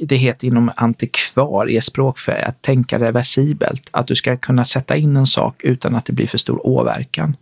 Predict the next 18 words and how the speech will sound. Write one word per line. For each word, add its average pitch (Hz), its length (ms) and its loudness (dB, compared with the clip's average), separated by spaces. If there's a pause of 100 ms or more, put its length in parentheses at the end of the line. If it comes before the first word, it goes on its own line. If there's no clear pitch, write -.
(440)
Och - 240 -6
till 139 100 2
exempel 139 420 0
att 139 100 -2
tänka 131 300 2
så - 140 -2
här 107 100 0
att - 240 -4 (960)
de 147 200 4
här 120 120 4
ikea-möblerna 123 720 2
kan 139 160 -2
man 139 100 4
se - 160 -2
som 123 200 2
en 131 120 4
lös 160 380 2
möbel. - 460 0